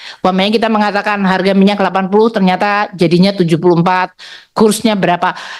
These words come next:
Nah, naik turunnya belanja kompensasi subsidi ini kan menyebabkan size dari A P B N-nya menjadi berubah, dan oleh karena itu dua puluh persennya mestinya harusnya kalau konsisten berubah. Yang terjadi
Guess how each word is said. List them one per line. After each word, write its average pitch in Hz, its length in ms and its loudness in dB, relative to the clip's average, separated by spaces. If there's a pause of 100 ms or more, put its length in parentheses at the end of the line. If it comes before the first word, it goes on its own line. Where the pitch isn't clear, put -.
(120)
Nah, 233 160 4
naik 277 640 0
turunnya 269 960 4
belanja 208 800 2
kompensasi 214 720 0
subsidi 208 480 2
ini 277 80 4
kan 381 240 0
menyebabkan 254 720 0
size 262 480 -4
dari 208 320 0
A 233 80 -2
P 233 80 -2
B 202 160 2
N-nya 240 240 2
menjadi 208 320 2
berubah, 180 480 2 (400)
dan 233 160 0
oleh 240 240 0
karena 226 240 0
itu 302 160 2
dua 214 400 2
puluh 226 160 0
persennya 220 560 0 (320)
mestinya 254 640 2
harusnya 240 480 0
kalau 220 160 -2
konsisten 233 560 2
berubah. 147 560 0 (1000)
Yang 233 320 2
terjadi 226 720 2